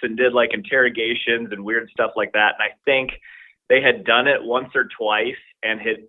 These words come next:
had kinda gone off the rails a little bit in terms of, like, I think someone had looked at it and been like, "I don't know if we can legally def-, <laughs> like,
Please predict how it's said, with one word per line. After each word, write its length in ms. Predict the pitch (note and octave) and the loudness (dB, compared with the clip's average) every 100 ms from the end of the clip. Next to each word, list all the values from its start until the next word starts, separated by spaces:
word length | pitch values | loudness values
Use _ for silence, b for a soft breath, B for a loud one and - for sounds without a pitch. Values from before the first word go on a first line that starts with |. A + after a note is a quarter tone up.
| A2 | -6
had 160 | G#2 G2+ | -6 -2
kinda 380 | G#2+ A#2+ A#2 G#2+ - | -2 0 -6 -14 -6
gone 300 | A2 G#2+ G#2+ | -2 0 0
off 200 | G#2+ G#2+ | -2 -2
the 80 | - | -6
rails 420 | G2 G2+ G#2+ A2 | -2 2 2 0
a 60 | A2+ | -2
little 260 | A2 A#2+ A2+ | -2 -2 2
bit 180 | B2 A2 | 0 0
in 60 | G#2 | -6
terms 320 | - A2 G2+ | -4 -4 -4
of, 60 | G2+ | -6
like, 240 | G2+ G2 - B B B B _ | 0 0 -2 B B B B _
I 40 | |
think 180 | C#3+ E3+ E3 | 2 2 4
someone 220 | F3+ D#3 | 4 6
had 80 | A#2+ | 4
looked 220 | B2 B2 | 2 0
at 160 | B2+ B2 | 0 0
it 40 | |
and 100 | A2 | -2
been 80 | A#2 | -4
like, 160 | A#2+ - | -8 -4
"I 140 | - | -4
don't 320 | A#3+ F3 C#3+ B2 | 0 -2 -2 -4
know 380 | C3 B2+ B2 | -2 0 0
if 100 | A2+ - _ | -2 -6 _
we 140 | A#2+ | -12
can 340 | B2+ A2+ G#2 G#2 | -6 -6 -6 -4
legally 800 | A#2+ A#2+ A2 G#2+ G#2 G#2 F#2+ - _ _ - | -4 0 2 4 2 0 -2 -6 _ _ -12
def-, 140 | - G#2+ | -8 -6
<laughs> 380 | - - - | 0 4 6
like, 240 | G3+ F#3+ | 6 4